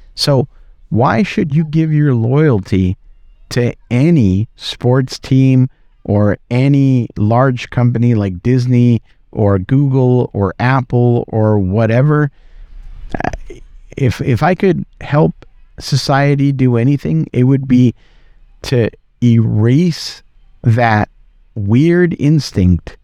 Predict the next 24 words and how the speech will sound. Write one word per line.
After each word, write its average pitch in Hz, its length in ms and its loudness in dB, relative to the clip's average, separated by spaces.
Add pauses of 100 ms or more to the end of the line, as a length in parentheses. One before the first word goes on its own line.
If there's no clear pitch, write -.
(140)
in 107 220 2
people 107 500 0 (580)
to 110 300 0
ride 120 400 0
or 135 100 2
die 120 380 0
for 98 500 -2 (200)
companies 90 760 2 (520)
or 113 180 2
corporations 117 1200 0 (100)
or, 107 420 2 (440)
or 107 340 0 (180)
party 135 460 2
sides, 98 640 -2 (640)
and 117 280 2
to 123 180 0
really 160 400 2
just 120 300 -2 (260)
step - 380 -2
back 131 440 -4 (120)
and, 110 400 2
and 104 280 2
go, 104 500 0 (360)
"Hey, 139 260 2